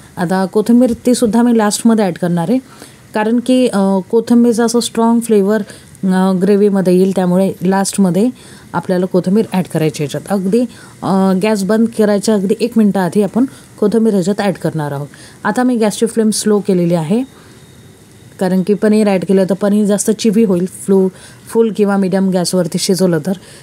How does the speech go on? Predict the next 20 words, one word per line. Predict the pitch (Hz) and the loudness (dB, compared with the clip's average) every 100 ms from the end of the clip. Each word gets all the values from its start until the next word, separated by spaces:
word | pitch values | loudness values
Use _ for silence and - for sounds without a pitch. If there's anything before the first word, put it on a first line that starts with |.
| - - | -20 -4
त्यामुळे, | 208 196 180 240 - | -2 0 -2 -4 -4
अ, | 190 190 | 0 0
स्लो | 180 247 254 | 2 0 2
गॅसवरती | 226 208 208 180 | 0 2 0 2
just | 214 202 214 - 185 | 0 0 -2 -2 0
मसाला, | 202 175 196 196 - - - - | 0 2 0 -2 -6 -20 -20 -20
अ, | - 180 | -4 -2
पनीरमध्ये | 180 214 220 214 208 | 0 2 2 2 2
मुरायला | 208 196 190 185 | 2 2 0 -2
पाहिजे | 185 156 175 185 - - | -2 -2 -4 -8 -18 -6
किंवा | 185 185 | -2 -2
ग्रेव्हीमध्ये, | 175 185 196 208 196 202 196 - - - | 0 0 4 4 4 2 -2 -10 -18 -4
अ, | 185 185 185 | 0 2 2
पनीरची | 208 214 202 233 | 2 2 2 0
taste | 226 214 226 | 2 0 2
यायला | 208 185 | -2 0
हवी | 175 165 175 - | 0 -2 -4 -4
असंच, | 190 226 226 - - - - - | -2 -2 -2 -8 -20 -20 -20 -10
अ, | 196 185 190 190 | -2 0 0 0
तीन | 233 233 | 2 2